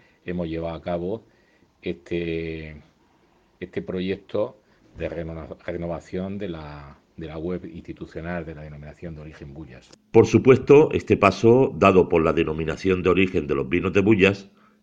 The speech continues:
Speaker 2: beneficiará al turismo y economía de esta amplia zona.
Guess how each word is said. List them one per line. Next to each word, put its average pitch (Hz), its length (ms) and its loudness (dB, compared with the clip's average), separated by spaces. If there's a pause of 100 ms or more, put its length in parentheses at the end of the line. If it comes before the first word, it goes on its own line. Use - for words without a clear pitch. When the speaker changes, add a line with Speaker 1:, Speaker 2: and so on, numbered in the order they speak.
Speaker 2:
beneficiará 117 920 2
al 90 160 0
turismo 113 720 0 (100)
y 92 180 4
economía 98 760 -2 (220)
de 87 200 2
esta 90 460 -4
amplia 80 600 -2
zona. 120 440 0